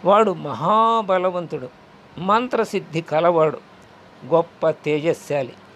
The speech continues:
వానికి ఎవరు ఎలాంటి హాని కలిగించలేరు" అని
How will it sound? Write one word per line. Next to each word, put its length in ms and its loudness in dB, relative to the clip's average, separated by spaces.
వానికి 420 2
ఎవరు 580 -4
ఎలాంటి 480 0
హాని 440 -6
కలిగించలేరు" 760 -6
అని 540 0